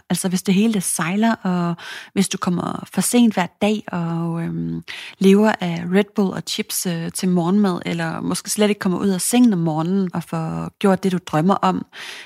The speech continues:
Øhm, det kan være at løbe en, øh, lille tur hver dag, eller at, øh, bede en, øhm, aftenbøn. Det kan også bare være det her med at være mere, øh,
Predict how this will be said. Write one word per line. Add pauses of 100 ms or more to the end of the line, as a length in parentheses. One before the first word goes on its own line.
(140)
Øhm,
det
kan
være
at
løbe
en,
øh,
lille
tur
hver (160)
dag,
eller
at,
øh, (520)
bede
en,
øhm, (140)
aftenbøn. (140)
Det
kan
også
bare
være
det
her
med
at
være (400)
mere,
øh,